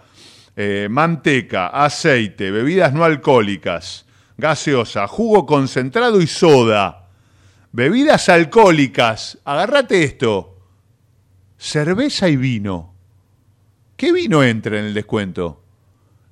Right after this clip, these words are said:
¿El Tetra? No, no, no, no, no tomo desde que tengo dieciocho años, che. La semana que viene dicen, dicen las malas lenguas que la semana que viene, el martes, es el cumpleaños de Filinich.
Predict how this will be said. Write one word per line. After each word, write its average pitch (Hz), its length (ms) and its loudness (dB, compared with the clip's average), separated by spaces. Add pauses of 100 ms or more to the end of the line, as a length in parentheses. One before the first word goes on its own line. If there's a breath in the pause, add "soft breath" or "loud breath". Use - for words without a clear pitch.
(100)
¿El 101 260 -8
Tetra? 117 640 -2
No, 107 240 -8
no, 98 280 -12
no, 90 160 -10
no, 87 140 -14
no 95 180 -10
tomo 113 320 -2
desde 92 220 -6
que 90 100 -10
tengo 107 220 -6
dieciocho 101 420 -6
años, 143 380 -6
che. 90 200 -10 (720 soft breath)
La 151 180 0
semana 254 520 0
que 156 160 0
viene 208 380 0
dicen, 139 760 2 (420 soft breath)
dicen 170 600 2
las 123 140 2
malas 160 360 4
lenguas 170 460 2
que 123 140 -4
la 117 120 0
semana 165 460 0
que 120 120 0
viene, 170 320 2
el 120 120 0
martes, 160 520 0
es 147 160 -4
el 120 100 -4
cumpleaños 113 360 -2
de 107 60 -4
Filinich. 104 560 -6